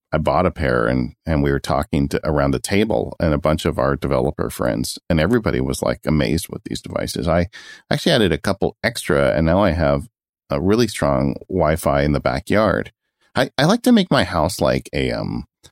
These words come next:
very attractive to teenagers. You know, that, that's something, if you, that's a, that's an old parenting trick, right? If, if you, the kids all come to your house,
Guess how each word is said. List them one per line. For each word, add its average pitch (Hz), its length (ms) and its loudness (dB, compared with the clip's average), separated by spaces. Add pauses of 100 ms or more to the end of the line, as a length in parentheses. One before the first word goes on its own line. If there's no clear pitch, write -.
(540)
very 98 280 2
attractive 90 580 0
to 87 100 -2
teenagers. - 800 -2
You 82 120 0
know, 78 80 2
that, 85 220 2
that's - 200 -4
something, 143 240 2
if - 160 0
you, 57 140 -2
that's 104 160 -2
a, 98 80 2
that's 95 240 -2
an 104 80 4
old 92 200 0
parenting 76 460 -2
trick, - 300 -6
right? 71 180 2
If, 87 180 -2
if 98 200 -2
you, 90 160 -4
the - 100 -2
kids 151 300 0
all 110 140 2
come 95 200 2
to 85 60 4
your 73 200 2
house, 117 440 0